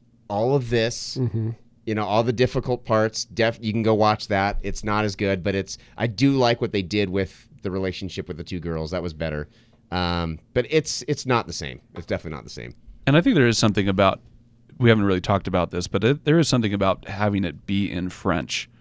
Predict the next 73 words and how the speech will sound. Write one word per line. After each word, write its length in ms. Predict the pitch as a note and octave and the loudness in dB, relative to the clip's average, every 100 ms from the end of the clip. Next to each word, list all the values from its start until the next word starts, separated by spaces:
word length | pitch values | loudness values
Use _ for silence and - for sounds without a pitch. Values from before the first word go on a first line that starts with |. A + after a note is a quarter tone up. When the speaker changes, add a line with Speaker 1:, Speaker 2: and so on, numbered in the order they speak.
| - _ _ - | -20 _ _ 0
Speaker 3:
that, 240 | G2+ G2 | 0 0
Speaker 1:
Mm-hmm. 220 | A2 A2+ A2 | -2 0 4
Speaker 3:
and, 160 | G#2+ A2 | 4 2
and, 280 | G#2 G2 - | -2 -2 -2
and 160 | G#2+ G2 | 0 2
having 300 | B2 C3 A#2 | 4 4 2
to 260 | A2 F#2+ - | 0 -2 -4
read 240 | G2+ G#2+ | 0 2
their 160 | G#2 G2 | 2 2
words. 580 | F2+ F#2 G2+ A#2+ A#2 C3+ | 2 2 0 0 -2 0
Speaker 2:
Mm-hmm. 280 | G2 G#2+ A2+ - _ - | 0 -2 -4 -10 _ -6
Speaker 3:
It, 140 | - - | -4 -2
it's 180 | B2+ C#3 | 0 2
a 60 | C3 | 2
whole 200 | - A#3+ | 2 4
different 240 | A#3 - G#2 | 6 4 0
experience. 840 | - - G2+ F2+ C2+ - - - _ | 0 -2 0 0 -2 -6 -10 -10 _
Speaker 2:
For 160 | - A#2 | 0 4
Speaker 3:
And 140 | C3 | 6
I, 60 | E3 | 6
Speaker 2:
sure. 60 | F#2+ | 6
Speaker 3:
and 100 | B2+ | 8
Speaker 1:
I 40 | |
Speaker 3:
I, 60 | C#3 | 8
Speaker 1:
guess 280 | A3 - - | 4 0 -2
there's 280 | - B2 | 0 2
Speaker 3:
I, 100 | A2+ | 6
Speaker 1:
a, 20 | G#2 | 6
Speaker 3:
I 20 | |
like 260 | F#2+ F#2 D2 | 6 2 0
it, 100 | C3+ | 2
Speaker 1:
there's 140 | C#3 | 2
Speaker 3:
to 60 | F#2+ | 4
Speaker 1:
a 40 | |
Speaker 3:
be 60 | F#2+ | 6
Speaker 1:
dubbed 180 | F2 | 4
Speaker 3:
honest. 160 | F2 D#2+ | 4 0
Speaker 1:
version 400 | G2+ F2+ F2 E2 | -2 -2 -4 -6
too, 180 | A2+ G2 | -4 -2
and 80 | F#2+ | 0
I 60 | |
don't 140 | B2 A#2+ | -2 -2
think 120 | F2+ | -4
I 60 | |
could 160 | E2 E2 | -4 -4
handle 260 | F#2 F2 D2+ | -4 -4 -6
the 60 | |
dubbed 180 | C#2+ C3+ | -2 0
Speaker 3:
Oh, 80 | C3 C#3 | 0 2
God, 180 | B2+ G2+ | 2 2
Speaker 1:
version. 120 | - | 2
Speaker 3:
no, 200 | A2+ D2+ | 0 0
Speaker 1:
No, 140 | E2 | 0
Speaker 3:
fuck. 240 | A#2+ A2 - | 2 2 0
Speaker 1:
not 160 | D#2+ | -10
at 80 | D2 | -8
all. 80 | D2 | 0
Speaker 2:
That 140 | C#3 C3 | 4 4
would 60 | A#2+ | 4
Speaker 3:
No. 20 | |
Speaker 2:
be 100 | A#2 | 2
weird. 360 | A2 A2 A2 - | 2 0 -2 -6
Speaker 1:
Yeah, 200 | D2 C2 | -10 -8
I 100 | - | -8
Speaker 3:
No. 120 | - | -6
Speaker 1:
don't 100 | D2+ | -6
like 180 | D2+ - | -8 -8
that. 120 | A#1 | -6
I 20 | |
don't 80 | F#2+ | -2
like 180 | F2 D2 | -4 -4
dubbed 200 | D#2 C#2+ | -6 -6
movies. 380 | C#2+ C2+ - | -10 -10 -14